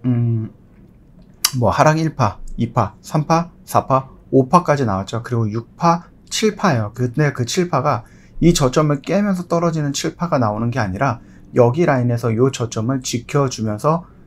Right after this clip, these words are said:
여기서 이런 식으로 나올 수 있다라고 하는 겁니다. 즉 추세가 전환이 되기 시작할 수 있는 그런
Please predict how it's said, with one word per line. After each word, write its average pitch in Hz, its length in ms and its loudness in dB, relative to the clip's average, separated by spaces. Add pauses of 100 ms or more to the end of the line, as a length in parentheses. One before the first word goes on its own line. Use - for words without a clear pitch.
(200)
여기서 117 560 2
이런 170 340 2
식으로 160 420 -4
나올 117 260 0
수 - 160 -8
있다라고 123 380 -2
하는 117 140 2
겁니다. 101 300 -2
즉 170 260 0 (300)
추세가 214 420 0
전환이 139 420 2
되기 120 200 -2
시작할 160 420 -4
수 135 160 -2
있는 110 240 -2
그런 127 320 -2